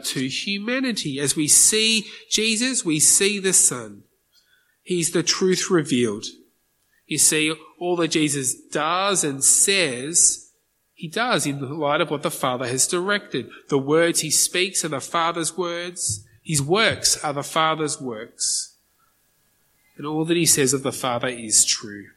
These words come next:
He is the truth.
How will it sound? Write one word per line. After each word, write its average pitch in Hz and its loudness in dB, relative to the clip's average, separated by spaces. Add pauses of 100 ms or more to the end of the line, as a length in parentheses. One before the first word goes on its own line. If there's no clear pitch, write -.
(1500)
He 139 -2
is 117 2
the 143 2
truth. 143 -2